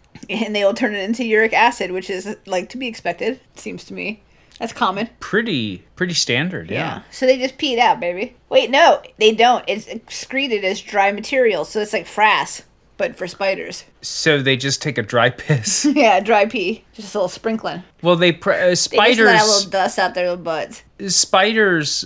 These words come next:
Speaker 2: live all kinds of places. Like, the, I'm sure they live plenty of dry places.
Speaker 1: Mm-hmm.
Speaker 2: So I'm sure, like, not wasting water by peeing it probably helps them a lot.
Speaker 1: Right, especially if you need to be making enzymes that you spit into bugs all the time.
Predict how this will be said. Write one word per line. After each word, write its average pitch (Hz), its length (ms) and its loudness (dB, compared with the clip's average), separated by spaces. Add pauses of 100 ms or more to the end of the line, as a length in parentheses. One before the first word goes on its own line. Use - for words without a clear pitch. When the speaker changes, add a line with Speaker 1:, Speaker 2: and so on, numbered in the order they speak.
Speaker 2:
live 151 340 -2
all 135 160 4
kinds 170 340 -4
of 147 120 -6
places. 120 540 -2
Like, 117 220 -4
the, 123 100 -2
I'm 147 180 0
sure 165 160 -4
they 135 160 0
live 127 240 -4
plenty 151 340 -4
of 104 80 -4
dry 113 280 0
places. 90 580 -6
Speaker 1:
Mm-hmm. 214 440 -4 (280)
Speaker 2:
So - 200 0
I'm 131 160 2
sure, 135 500 2
like, 107 320 2 (260)
not 127 400 -2
wasting 113 500 -4
water 117 320 -2
by 98 200 -2
peeing 117 440 -4
it - 240 -12
probably 110 340 -2
helps 107 280 -4
them 82 140 -14
a 67 80 -14
lot. 53 300 -16 (140)
Speaker 1:
Right, 202 300 2
especially 320 420 0
if 233 120 -2
you 233 80 -2
need 226 160 0
to 214 60 -6
be 220 100 -2
making 214 320 -4
enzymes 185 520 -2
that 156 120 -4
you 165 120 -10
spit - 280 -6
into 180 180 -12
bugs 180 340 -6
all 139 140 -8
the 92 60 -20
time. - 320 -16